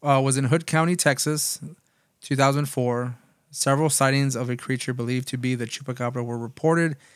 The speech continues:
in this area, with witnesses describing a hairless, dog-like animal with fangs, spines, and glowing eyes. D N A tests were conducted on a dead animal found in the area, but the results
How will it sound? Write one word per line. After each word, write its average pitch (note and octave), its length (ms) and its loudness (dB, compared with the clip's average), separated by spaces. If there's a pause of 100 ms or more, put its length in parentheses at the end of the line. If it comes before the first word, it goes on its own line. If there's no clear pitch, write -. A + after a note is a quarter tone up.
(280)
in B2 160 2
this C3+ 300 4
area, A#2+ 440 2 (400)
with B2+ 160 -2
witnesses C#3+ 480 0
describing C3+ 500 2
a B2+ 140 -2
hairless, D3 480 2
dog-like D3+ 720 2
animal C3+ 340 0
with B2 160 -4
fangs, D3+ 720 0
spines, C3 540 0
and C3 240 -2
glowing A#2+ 320 -2
eyes. A#2 400 -4 (840)
D C3 220 4
N D3 80 4
A D#3 140 4
tests C#3 340 2
were C3+ 80 2
conducted C3 460 0
on B2 100 0
a B2 100 -2
dead B2+ 240 0
animal B2+ 440 0
found C3+ 400 2
in C#3+ 100 -2
the D3 180 2
area, A#2+ 460 0
but A#2+ 100 -10
the A#2+ 80 -6
results A#2+ 560 -4